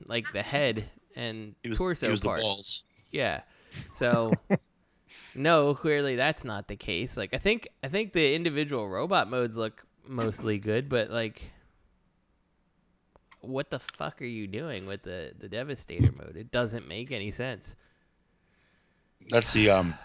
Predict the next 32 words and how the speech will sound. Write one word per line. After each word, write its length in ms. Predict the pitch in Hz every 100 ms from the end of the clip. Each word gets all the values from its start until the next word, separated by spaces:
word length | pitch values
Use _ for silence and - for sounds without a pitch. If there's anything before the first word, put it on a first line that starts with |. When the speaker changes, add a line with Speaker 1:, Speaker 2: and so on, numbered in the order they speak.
| - - - _ _ 98
Speaker 2:
Long 300 | 101 120 135
Haul 300 | 131 143 131
looks 200 | 131 -
good, 460 | 127 123 123 98
Bone 240 | 92 107 123
Crusher 340 | 127 123 131
looks 240 | 123 117 -
good, 320 | 123 123 110
Scrapper 460 | - 95 101 127
looks 260 | 120 120 113
good, 360 | 120 120 113 92
Mixmaster 800 | 92 - 113 117 117 110 90 85
doesn't. 440 | 98 101 120 123 - _ _ _ 98
Speaker 1:
Mm-hmm. 180 | 98 104 - - -
Speaker 2:
Look 120 | 226 269
how 120 | 262
tiny 640 | - - 233 247 220 135
his 200 | 107 127 110 _
barrel 440 | 196 214 208 147 107
is 260 | 95 92
compared 380 | - 127 175 185
to 60 | 151
his 160 | 120
cab. 600 | - - 392 294 180 82 - -
Speaker 1:
Yeah. 200 | 104 101 - _ _ _ _ _ _ _
Speaker 2:
Who's 200 | 330 349
Speaker 1:
It 40 | -
looks 120 | 359
Speaker 2:
sitting 300 | 440 - 262
in 140 | 262
that 220 | 247 254 -
cab? 540 | 349 349 202 104